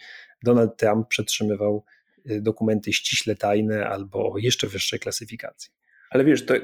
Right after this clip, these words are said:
Speaker 2: to nawet jeszcze nie wyczerpuje tematu, bo Mar-, Trump zatrudnia też, e, cudzoziemców, e,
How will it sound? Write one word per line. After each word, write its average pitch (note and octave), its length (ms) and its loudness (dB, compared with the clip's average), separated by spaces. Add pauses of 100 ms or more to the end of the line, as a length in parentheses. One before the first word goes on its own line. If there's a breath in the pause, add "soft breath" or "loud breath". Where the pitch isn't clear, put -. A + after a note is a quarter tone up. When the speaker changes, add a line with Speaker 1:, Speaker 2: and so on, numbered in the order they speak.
Speaker 2:
to C3 100 4
nawet D#3+ 340 2
jeszcze C3 280 0
nie B2 100 0
wyczerpuje A#2 580 2
tematu, A2+ 520 -2
bo C3 420 4
Mar-, A#2+ 600 2
Trump C3+ 280 0
zatrudnia C3+ 540 0
też, C#3 460 -4
e, C#3+ 280 4
cudzoziemców, F3 800 2
e, A2 340 2